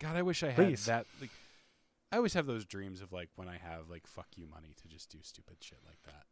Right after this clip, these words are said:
Speaker 2: Yeah. Uh, I, I do too. And then I always think, like, uh, you know, anytime you spend money, and this is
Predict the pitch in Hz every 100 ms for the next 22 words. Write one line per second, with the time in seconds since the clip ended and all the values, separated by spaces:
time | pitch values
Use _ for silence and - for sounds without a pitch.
0 | - 127 120 113 - - _ _ _ _
1 | _ _ - - - 254 247 254 269 262
2 | 202 196 185 175 185 175 185 175 160 151
3 | 139 127 120 - - - - - - _
4 | - 127 120 120 117 117 - _ _ _
5 | _ _ _ _ _ _ _ - 165 139
6 | 139 175 185 143 151 151 135 139 131 131
7 | 139 147 156 131 113